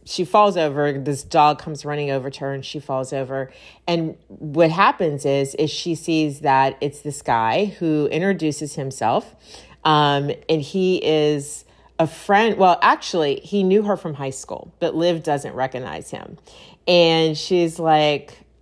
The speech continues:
"Oh," you know, she has a couple funny comments, I thought, that were really interesting in here that just show, like, kind of how she is so, um, you know, materialistic, but also just kind of in her own world,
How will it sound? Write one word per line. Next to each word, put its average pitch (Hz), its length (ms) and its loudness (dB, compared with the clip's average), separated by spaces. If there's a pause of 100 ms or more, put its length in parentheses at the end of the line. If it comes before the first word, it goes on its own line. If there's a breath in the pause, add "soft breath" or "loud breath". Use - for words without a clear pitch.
(120)
"Oh," 214 460 4
you 170 140 -4
know, 160 120 -2
she 208 200 -4
has 254 260 2
a 208 120 -2
couple 196 220 -6
funny 160 300 -8
comments, 147 520 -8
I 160 120 -4
thought, 170 420 0
that 156 160 -4
were 147 140 -6
really 143 260 -6 (100)
interesting 151 460 -10
in 156 120 -8
here 165 340 -6 (260 loud breath)
that 147 240 0
just 170 260 -2
show, 151 520 -2
like, 175 260 0
kind 165 300 -4
of 147 120 -4
how 147 420 -2
she 151 420 -8
is 143 280 -8
so, 139 680 -4 (540 soft breath)
um, 139 400 -2 (280)
you 185 120 0
know, 151 180 2
materialistic, 208 960 4
but 170 180 2
also 165 420 0
just 160 200 -10
kind 165 160 -8
of 151 160 -6
in 156 140 -6
her 143 180 -6
own 135 240 -8
world, 117 440 -6